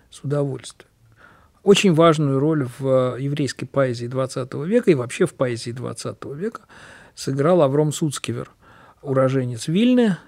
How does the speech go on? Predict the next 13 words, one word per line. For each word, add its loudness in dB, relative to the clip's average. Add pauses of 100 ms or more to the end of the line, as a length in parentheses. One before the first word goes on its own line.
(120)
ну, 4
то -6
есть -2
не 2
Вильны, 4
а -2
Сморгони, 4
но -2
юность 0
его -4
прошла -6
в -6
Вильнюсе. 0